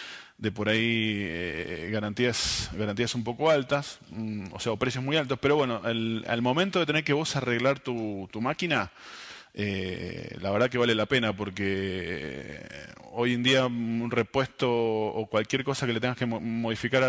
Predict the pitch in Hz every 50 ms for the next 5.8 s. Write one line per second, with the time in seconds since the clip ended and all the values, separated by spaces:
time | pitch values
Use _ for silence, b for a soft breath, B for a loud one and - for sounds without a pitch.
0 | 120 - 120 107 90 73 73 101 107 110 110 110 113 113 120 135 139 139 123 -
1 | 123 123 131 143 147 - - - - - 107 - - 131 123 117 - 113 101 107
2 | 117 120 120 117 113 120 127 123 127 120 117 104 104 104 101 - B B B B
3 | B B B B B B B B _ - 92 98 95 92 87 71 - 117 110 107
4 | 127 120 - 120 120 120 117 - 107 98 110 113 113 110 98 98 98 92 - 104
5 | 110 107 107 110 104 110 107 107 113 117 110 98 98 95 B